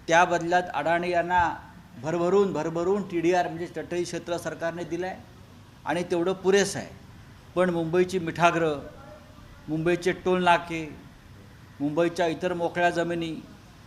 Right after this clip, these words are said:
मदर डेअरीसारखी मोक्याची जागा, ही जर धारावीच्या बदल्यात कोणी घेऊ इच्छित असेल, लुटू इच्छित असेल आणि त्या बदल्यात वर्षा बंगल्यावर सौदा होणार असेल, तर हा सौदा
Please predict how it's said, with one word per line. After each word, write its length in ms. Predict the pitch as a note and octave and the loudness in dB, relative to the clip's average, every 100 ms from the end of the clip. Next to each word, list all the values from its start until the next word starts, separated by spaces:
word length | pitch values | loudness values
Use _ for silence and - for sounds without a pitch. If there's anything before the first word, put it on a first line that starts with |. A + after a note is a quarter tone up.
| - | -8
मदर 300 | C3+ D3 D#3 | -2 0 2
डेअरीसारखी 680 | F3 D#3+ E3+ F3+ E3 D#3 E3+ | 2 2 2 2 0 -4 -4
मोक्याची 460 | E3+ D#3+ F3+ E3+ F3 | -4 -4 -4 -4 -2
जागा, 380 | E3 D#3 D3+ C#3+ - - - - - - - | 0 0 -4 -6 -12 -20 -20 -20 -20 -18 -6
ही 180 | E3 G3 | -2 0
जर 220 | F#3 G3 | 4 4
धारावीच्या 580 | D#3 C#3 E3 F3+ F3+ F3+ | 2 0 2 2 2 0
बदल्यात 400 | D#3 D#3 D#3+ C3 - - - - - - - - - - | 0 2 2 0 -6 -20 -20 -20 -20 -20 -20 -20 -16 -6
कोणी 180 | E3 E3+ | -4 -4
घेऊ 240 | C3 E3+ | -2 0
इच्छित 300 | F#3+ F#3+ F3 | 0 0 0
असेल, 400 | D3 E3 D3 A#2+ - C3+ | 0 0 -4 -6 -12 -12
लुटू 300 | C#3+ F3+ F#3 | -8 -2 -2
इच्छित 260 | F3+ F3 | -2 -2
असेल 260 | D#3 C3+ D#3+ | -2 -2 -6
आणि 100 | D#3 | -2
त्या 220 | E3 E3 | 2 2
बदल्यात 420 | E3 D#3+ E3 C#3 - - - - - - | 2 2 2 2 -4 -18 -20 -20 -20 -8
वर्षा 340 | C3+ C#3+ - F3 | -4 -2 2 2
बंगल्यावर 460 | E3 E3 E3 E3+ | 2 0 0 0
सौदा 400 | D3 D3+ C#3 D3 | -4 -4 2 6
होणार 280 | E3 F3 D#3+ | 8 6 4
असेल, 360 | D3+ - C3+ A#2+ - - - - - - - - - | 2 -2 -8 -10 -16 -20 -20 -20 -20 -20 -20 -12 -2
तर 80 | F3 | 0
हा 240 | D3+ F3+ | 4 4
सौदा 460 | F3+ D#3+ D3 D3 | 4 2 2 2